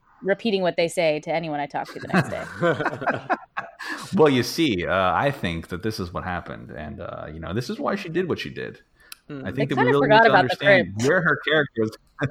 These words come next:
Speaker 3: <laughs> Yeah, and if, for anybody that doesn't understand where that meme came from, that doesn't watch, uh, Into the Thrones, uh,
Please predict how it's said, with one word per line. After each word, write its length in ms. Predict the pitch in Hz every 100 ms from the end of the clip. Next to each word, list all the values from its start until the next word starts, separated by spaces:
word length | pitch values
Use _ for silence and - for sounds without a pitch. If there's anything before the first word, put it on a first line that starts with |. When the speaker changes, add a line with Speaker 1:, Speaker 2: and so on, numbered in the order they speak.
| -
Speaker 3:
<laughs> 280 | 147 - 160 - - - - - - - - - - -
Yeah, 200 | 123 113 92 - - - -
and 160 | 120 120
if, 80 | 113
for 120 | 135
anybody 300 | 139 147 135
that 140 | 117
doesn't 260 | 113 113 110
understand 560 | 104 92 - 104 92
where 180 | 85 98
that 180 | 107 92
meme 200 | 92 87
came 240 | - 95
from, 220 | 92 85 82
that 140 | 80 85 -
doesn't 320 | 113 147 170
watch, 400 | 110 82 76 - -
uh, 300 | 87 82 87 - _ _ _ -
Into 240 | 98 87
the 80 | 90
Thrones, 680 | 80 90 82 80 80 - - _
uh, 100 | -